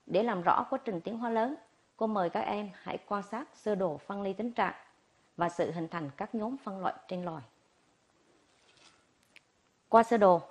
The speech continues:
các em có thể nhận thấy từ một loài gốc ban đầu, qua quá trình tiến hóa nhỏ, đã hình thành nên những cái loài mới. Từ những loài mới này tiếp tục hình thành nên những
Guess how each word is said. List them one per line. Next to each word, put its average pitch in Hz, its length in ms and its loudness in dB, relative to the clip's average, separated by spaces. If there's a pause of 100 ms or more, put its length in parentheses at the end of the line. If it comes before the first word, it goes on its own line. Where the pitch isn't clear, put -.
(140)
các 214 80 6
em 220 220 4
có 254 120 -2
thể - 160 -2
nhận 208 240 -4
thấy 220 340 -4 (460)
từ 180 160 8
một 175 260 2
loài 165 140 6
gốc 170 240 2
ban 202 200 2
đầu, 165 220 -2 (420)
qua 214 180 4
quá 240 200 0
trình 175 240 -4
tiến 220 180 -2
hóa 240 160 -4
nhỏ, 233 360 0 (320)
đã 175 140 4
hình 196 260 0
thành 165 260 -6
nên 202 220 -4
những - 180 -4
cái 226 200 -4
loài 165 140 -8
mới. 160 300 -4 (500)
Từ 190 140 8
những 185 220 2
loài 185 140 6
mới 175 220 4
này 202 180 -2
tiếp 202 220 -2 (100)
tục - 120 4 (460)
hình 170 240 -8
thành 160 220 -4
nên 202 160 -2
những 185 180 -4